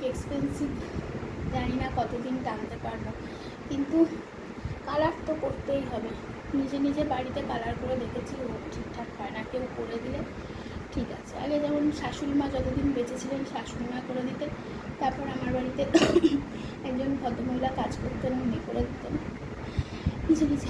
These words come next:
হয় না, এখন তো ছেলে সামলে হয়ই না। তো চলো, আর এই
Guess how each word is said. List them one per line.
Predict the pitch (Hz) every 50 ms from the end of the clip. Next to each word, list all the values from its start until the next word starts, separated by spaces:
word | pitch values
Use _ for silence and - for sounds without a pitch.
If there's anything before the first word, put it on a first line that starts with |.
| - -
হয় | - 233 226
না, | 233 233
এখন | 233 - 277 285
তো | 320 349 -
ছেলে | - 285 233 240
সামলে | - - 226 247 247 247 254 -
হয়ই | - - - -
না। | - - - - - - - - - - - - - - - -
তো | 247 247 247
চলো, | 330 285 311 427 508 523 523 - - - - - - - - - - - - - - - - - - - - - - - - - -
আর | - 294 311 330 339 - - - - - - - - - - -
এই | 277